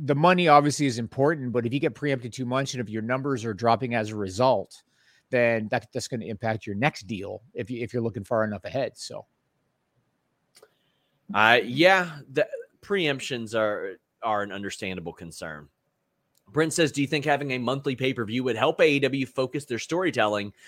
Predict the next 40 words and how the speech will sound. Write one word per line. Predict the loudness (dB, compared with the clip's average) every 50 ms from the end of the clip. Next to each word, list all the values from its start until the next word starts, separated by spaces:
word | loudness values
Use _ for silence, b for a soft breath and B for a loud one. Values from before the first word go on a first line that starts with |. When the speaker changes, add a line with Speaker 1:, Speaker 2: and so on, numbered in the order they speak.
| b b b
Speaker 2:
Sometimes | -6 -4 -2 0 0 -2 0 -2
they | -2 -4
stretch | 0 0 0 0 0 -2 -4
things | -4 -2 2 4
out | 4 4 4 2
for | -2 0
months | 0 0 0 -2 -4 -2
where | 0 0
they | 2 2
don't | 0 -2 -2 -4
really | -6 -6 -6 -6
need | -6 -6 -8 -8 -10 -12
to." | -12 -14 -14 -14 -16 _ _ _ _ _ _ _ _ _ _ _ _ _ _ _ _ _ _ _ _ _ _ _
We | 0 4 4 8
would | 10 10 10
have | 10 10
had | 10 8 10 8
a | 8
Swerve | 4 2 0 0 2 4 4 4 2 -2
Keith | -4 -4 -4 -4 -4 -2
Lee | -2 -2 -2
match | 0 0 0 0 -2 -2
by | -2 -2 0
now, | 2 2 4 4 4
which | 2 2 0 2
Fightful | 4 4 4 4 0 -4 -6
Select | -2 0 2 4 6 4 4 2 -2 -4
dot | 0 0 0 0
com | 0 0 0 0 0
reported, | -2 -6 -6 -6 -4 -4 -2 -2 -4 -4 -4
uh, | -6 -4 -4 -4 -6 -8 -4
they | -2 -2 -2 -2 -2 _
are, | 0 0 2 2 2 0 -2 -4 -6 -10 _ _ _ _ _ _ _ _ _ _ _ _ _
uh, | -8 -8 -8 -8 -6 -4
in | -4 -4 -4 -4
talks | -2 -2 0 0 -2 -4 -10 -16
to | -16 -14
do, | -6 -4 -2 -2 -2 -2 -4 -6 -10 _ _ _ _ _ _ _ _ _
but, | -2 0 2 2 2 0
um, | -2 -2 0 -2 -4 -6 -10 -14